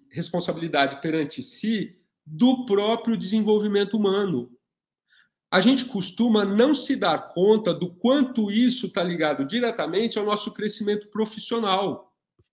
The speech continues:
E na vida pessoal também, né? Se é assim, então por que que a gente não busca seriamente esse desenvolvimento?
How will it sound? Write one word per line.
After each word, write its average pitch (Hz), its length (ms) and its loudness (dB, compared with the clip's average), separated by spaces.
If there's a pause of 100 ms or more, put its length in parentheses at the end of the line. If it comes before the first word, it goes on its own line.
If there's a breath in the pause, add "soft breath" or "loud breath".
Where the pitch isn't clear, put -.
(300)
E 269 280 2
na 220 180 0
vida 220 240 0
pessoal 247 480 0
também, 131 400 -2
né? 175 360 -2 (1040 soft breath)
Se - 260 -2
é 370 100 4
assim, 254 400 4
então 262 260 2
por 277 160 2
que 302 160 -2
que - 80 -2
a 262 60 8
gente 240 260 2
não 214 240 4
busca 190 480 0
seriamente 185 760 0
esse 151 200 -6
desenvolvimento? 139 840 -4